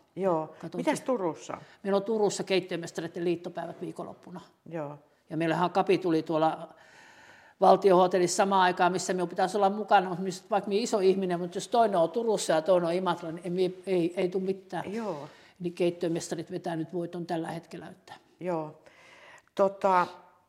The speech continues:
Speaker 1: mm, mitkä asiat, no tietysti niitä on tullutkin tässä, mutta sitten jos mennään vähän sille syvälle, että, että mitkä on sellaisia asioita, mitkä on sulle elämässä tärkeitä ja vakavia juttuja, että,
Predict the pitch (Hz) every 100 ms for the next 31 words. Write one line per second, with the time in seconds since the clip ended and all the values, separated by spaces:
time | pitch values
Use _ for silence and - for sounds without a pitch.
0 | _ _ 202 202 190 190 180 - _ _
1 | _ - 233 349 - - 302 - - 196
2 | 170 - _ _ _ _ _ 160 185 247
3 | 226 180 - 175 - 180 180 175 190 175
4 | 156 156 - 156 165 160 151 185 180 160
5 | 160 165 - 175 170 165 165 156 160 160
6 | 175 165 151 147 147 - - - - -
7 | - - 196 190 170 160 160 151 156 156
8 | - 135 131 127 - 131 131 127 127 123
9 | 101 123 135 120 - 90 - - - -
10 | - - - - - - 82 - - -